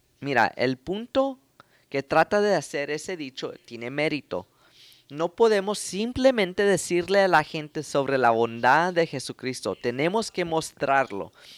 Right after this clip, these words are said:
Pablo lo hacía todo el tiempo. Él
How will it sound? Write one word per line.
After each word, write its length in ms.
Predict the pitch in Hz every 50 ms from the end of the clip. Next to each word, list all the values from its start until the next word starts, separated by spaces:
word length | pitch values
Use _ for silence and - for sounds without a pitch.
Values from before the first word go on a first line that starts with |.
| - - - - - - _ _ _ _ _ _
Pablo 480 | - 143 143 151 165 170 185 185 180 170
lo 220 | 156 143 135 131
hacía 420 | 127 123 120 - - 156 156 151 151
todo 340 | - - 151 147 156 160 170
el 100 | 156 -
tiempo. 460 | - 160 165 160 147 - 120 117 -
Él 440 | - - 139 175 190 214 233 247